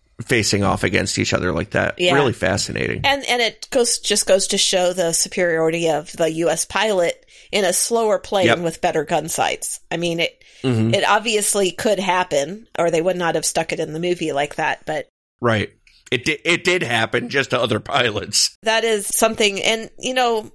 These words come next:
Speaker 2: knowing a little bit, I don't know whether I, I've ever mentioned this or not, but there is a book that I read. It is, uh, mig Pilot, The Final Escape of Lieutenant Belenko.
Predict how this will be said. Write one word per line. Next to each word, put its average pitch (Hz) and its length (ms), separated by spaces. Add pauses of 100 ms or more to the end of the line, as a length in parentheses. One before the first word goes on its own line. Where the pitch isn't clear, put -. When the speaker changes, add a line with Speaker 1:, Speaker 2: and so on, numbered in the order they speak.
Speaker 2:
knowing 262 360
a 240 60
little 214 220
bit, 190 100
I 151 140
don't 214 180
know 196 140
whether 190 240
I, 208 280
I've 185 200
ever 175 280
mentioned 175 380
this 165 220
or 175 80
not, 160 320
but 165 160 (160)
there 226 160
is 208 240
a 190 80
book 190 380
that 180 200
I 165 140
read. 160 500 (500)
It 190 160
is, 190 380
uh, 175 280 (220)
mig 208 360
Pilot, 208 500
The - 100
Final 190 340
Escape 180 420
of 180 180
Lieutenant 170 480
Belenko. 208 600